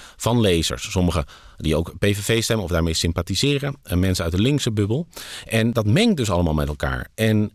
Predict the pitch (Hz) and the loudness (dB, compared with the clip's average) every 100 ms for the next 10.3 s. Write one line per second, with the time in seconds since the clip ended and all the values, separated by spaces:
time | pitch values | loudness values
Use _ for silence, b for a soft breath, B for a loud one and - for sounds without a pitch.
0 | - 92 90 - - 196 - 107 95 107 | -8 -2 0 0 0 0 0 0 0 0
1 | - 135 123 - 123 139 - 170 160 117 | 0 0 0 2 0 -2 -2 -2 0 0
2 | 110 117 120 107 104 - 180 147 - 73 | 0 2 0 2 2 0 -2 0 -2 -4
3 | - 76 - 95 95 B B B B 98 | -6 -10 -4 -4 -2 B B B B -2
4 | 139 147 131 - 104 87 90 85 - 76 | 0 0 0 0 -2 0 -4 -4 -6 -10
5 | - - 156 - 151 - - B B B | -10 -8 -6 -2 -4 -4 -16 B B B
6 | B - 92 98 131 156 143 123 117 117 | B -4 -2 0 2 2 2 2 0 -2
7 | - - 101 - 117 - _ _ 117 117 | -4 -8 -8 -4 -4 -4 _ _ 2 2
8 | 135 160 - 120 - 107 87 101 - 98 | 2 0 -2 -2 0 0 0 -2 -6 -2
9 | 175 139 - _ _ 151 139 117 107 107 | -2 -2 -6 _ _ 0 2 2 2 2
10 | 107 101 - | -2 -4 -10